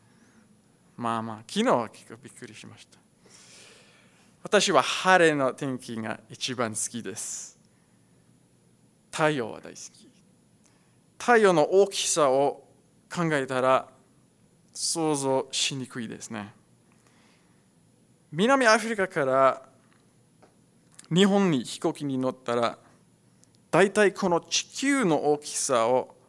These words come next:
感じることができます。二十時間ぐらいかかります。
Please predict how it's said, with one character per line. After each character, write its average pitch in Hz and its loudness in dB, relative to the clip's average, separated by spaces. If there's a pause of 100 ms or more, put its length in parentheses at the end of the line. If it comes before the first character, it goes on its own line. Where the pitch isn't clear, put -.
(560)
感 147 0
じ 135 -2
る 127 -4
こ 127 -10
と 117 -10
が 113 -8
で 107 -12
き - -12
ま 90 -12
す。 - -12 (800)
二 208 -2
十 190 0
時 143 -8
間 143 -2 (1120)
ぐ 147 -2
ら 127 2
い 117 -2
か - -18
か 123 -6
り 107 -10
ま - -16
す。 - -18